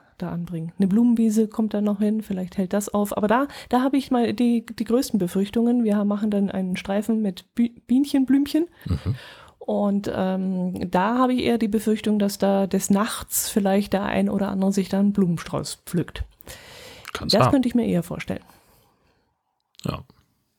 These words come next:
Speaker 1: Mal sehen.
Speaker 2: Also es bleibt spannend und,
Speaker 1: Mhm.
Speaker 2: äh, ich sehe schon eure nächste Baustelle, wo ihr dann, äh, aufforstet, äh,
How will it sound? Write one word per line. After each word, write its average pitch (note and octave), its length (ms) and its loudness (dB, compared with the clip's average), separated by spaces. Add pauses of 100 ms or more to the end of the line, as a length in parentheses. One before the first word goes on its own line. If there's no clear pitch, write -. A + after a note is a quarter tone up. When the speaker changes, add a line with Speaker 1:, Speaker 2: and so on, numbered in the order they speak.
(540)
Speaker 1:
Mal F#3+ 160 -2
sehen. - 140 -2
Speaker 2:
Also G2 180 2
es F#2+ 120 0
bleibt A2+ 280 2
spannend G#2+ 580 0 (100)
und, G#2+ 400 4
Speaker 1:
Mhm. F#3 60 4
Speaker 2:
äh, G2+ 240 6
ich G#2+ 140 0
sehe A2 180 4
schon B2+ 280 2
eure G#2 240 4
nächste F#2 320 2
Baustelle, C3+ 640 2 (260)
wo G#2 240 4
ihr A#2 200 2
dann, A2 420 4
äh, A2+ 380 4
aufforstet, - 920 0 (160)
äh, G2 220 2